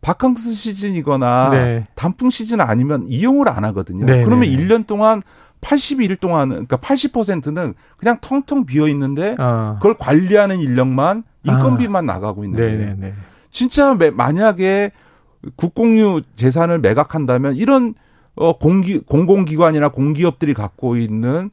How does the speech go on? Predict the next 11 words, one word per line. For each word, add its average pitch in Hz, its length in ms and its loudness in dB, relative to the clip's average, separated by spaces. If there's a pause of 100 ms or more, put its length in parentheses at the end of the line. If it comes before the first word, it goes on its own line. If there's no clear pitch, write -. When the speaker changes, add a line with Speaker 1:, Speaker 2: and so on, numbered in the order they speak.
(200)
Speaker 1:
이 185 180 2
연수원 202 400 2
시설들을 147 720 -2 (240)
오히려 151 460 4
Speaker 2:
음, 135 340 0
Speaker 1:
매각하게 160 540 4
Speaker 2:
매각해야지. 180 240 0
Speaker 1:
하고 143 340 4
Speaker 2:
음. 107 260 -6 (280)
Speaker 1:
공동으로 240 680 4
시-, - 300 -8